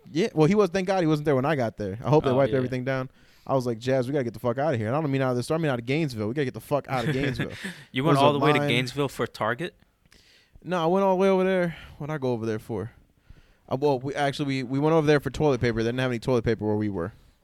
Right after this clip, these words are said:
Speaker 1: That's another thing. See, I'm cool,
Speaker 2: And the
Speaker 1: you know?
Speaker 2: next Target was two hours away?
Speaker 1: Yeah, they had toilet paper, yeah.
Speaker 2: Jesus.
Speaker 1: So,
Speaker 2: <laughs>
Speaker 1: yeah. So that's why I was just like,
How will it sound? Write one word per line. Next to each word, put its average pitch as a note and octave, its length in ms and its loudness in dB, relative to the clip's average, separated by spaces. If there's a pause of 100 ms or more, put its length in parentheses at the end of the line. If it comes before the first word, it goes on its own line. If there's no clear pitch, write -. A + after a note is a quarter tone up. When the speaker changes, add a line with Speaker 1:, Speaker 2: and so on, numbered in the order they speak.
(100)
Speaker 1:
That's B2 180 -2
another B2+ 240 2
thing. G#2 100 -8 (220)
See, D3+ 220 -6
I'm A3+ 200 0
cool, E3 280 2
Speaker 2:
And C#3+ 140 4
the D3 80 6
Speaker 1:
you C#3 40 2
know? C#3 60 4
Speaker 2:
next - 260 4
Target D#3 400 6
was C3 240 -2
two E3 240 0
hours D3+ 440 4
away? C3+ 440 2 (200)
Speaker 1:
Yeah, D3+ 180 6
they C#3 100 2
had C#3+ 220 0
toilet D3 220 4
paper, A2+ 200 0
yeah. A#2 180 4
Speaker 2:
Jesus. D3 600 4
Speaker 1:
So, B2+ 40 12 (520)
Speaker 2:
<laughs> - 40 -
Speaker 1:
yeah. C3+ 220 4 (240)
So D3 220 0
that's E3+ 180 2
why F3 120 2
I - 40 4
was E3 160 0
just E3 180 -4
like, C#3 520 -4